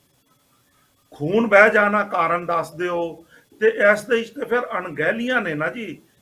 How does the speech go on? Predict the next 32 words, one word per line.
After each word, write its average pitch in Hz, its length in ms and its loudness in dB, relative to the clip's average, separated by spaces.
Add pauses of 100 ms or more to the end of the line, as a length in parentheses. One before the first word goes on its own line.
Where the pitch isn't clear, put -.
(140)
ਅਣਗਹਿਲੀਆਂ 214 680 0
ਇਹ 240 40 -4
ਨੇ 226 140 -4
ਕਿ 226 180 -8
ਜਿਹੜਾ 214 380 -2
ਡਾਕਟਰ 190 640 -6 (360)
ਪ੍ਰਾਈਮ 190 280 -2
ਮਿਨਿਸਟਰ 214 480 -6
ਲਈ 208 380 -6 (140)
ਵੀਕ 226 240 -10
ਸਫਦਰਜੰਗ 190 680 -6
ਰੋਡ 160 240 -8
ਵਿੱਚ 185 460 -12 (400)
ਹਮੇਸ਼ਾ 151 400 2
ਤੈਨਾਤ 170 580 -2
ਹੈ, 160 160 0
ਪੂਰੀ 170 360 -10
ਟੀਮ 208 340 -10
ਤੈਨਾਤ 151 460 -4
ਹੈ, 165 400 -4 (200)
ਸਭ 170 160 -8
ਤੋਂ 220 220 0
ਵੱਡੀ 170 340 -2
ਅਣਗਹਿਲੀ 185 480 -4
ਉਹਨੇ 208 280 -6
ਕਿ 202 140 -10
ਉਹਨੇ 196 220 -8
ਉਹਨੂੰ 190 240 -10
ਫਸਟ - 340 -10
ਏਡ 196 160 -4
ਨਹੀਂ 208 160 -8
ਦਿੱਤੀ। 180 460 -14